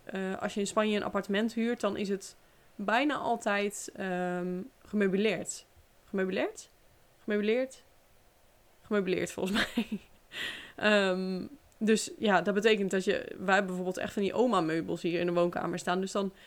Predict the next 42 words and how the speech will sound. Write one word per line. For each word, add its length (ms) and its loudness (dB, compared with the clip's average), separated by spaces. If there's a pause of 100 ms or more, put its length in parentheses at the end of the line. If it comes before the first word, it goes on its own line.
(160)
denk 260 -2
ik 60 4
ook, 100 2
ja, 100 2
dan 100 -2
ga 100 0
ik 80 -4
ook 100 -2
niet 180 0
de 60 -4
moeite 240 2
doen 220 2
om 180 -2
daar 360 6
omheen 380 2
nog 140 0
iets 120 -2
leuks 300 -2
te 140 -6
<laughs> 80 -2
maken, 280 0
weet 160 2
je 60 -2
wel. 80 0
Dus 120 -2
ik, 100 -10 (400)
ik 120 -4
vind 180 4
het, 180 -2 (360)
ja, 240 4
de 140 -2
huizen 320 4
waar 160 4
we 60 4
hebben 200 0
gewoond, 600 0 (140)
vind 240 0
ik 60 -2
echt 140 -4
super 220 2
ongezellig 500 2
eigenlijk. 500 -4